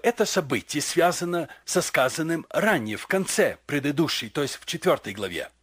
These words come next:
Там, в двух коротеньких стихах, представлен другой человек по имени Иосия, то есть Иосиф. О нем тоже сказано, что у него была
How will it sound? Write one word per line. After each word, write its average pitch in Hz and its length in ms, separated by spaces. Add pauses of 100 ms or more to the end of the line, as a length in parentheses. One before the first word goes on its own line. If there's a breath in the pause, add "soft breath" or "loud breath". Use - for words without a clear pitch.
(560 loud breath)
Там, 185 420
в 107 160
двух 143 500
коротеньких 147 680
стихах, - 600 (640 loud breath)
представлен 233 560
другой 175 320
человек 101 480
по 131 60
имени 180 460
Иосия, 175 640
то - 120
есть 147 240
Иосиф. - 760 (480 soft breath)
О 139 120
нем 254 240
тоже 190 280
сказано, 123 480
что 180 220
у 175 80
него 156 300
была 151 340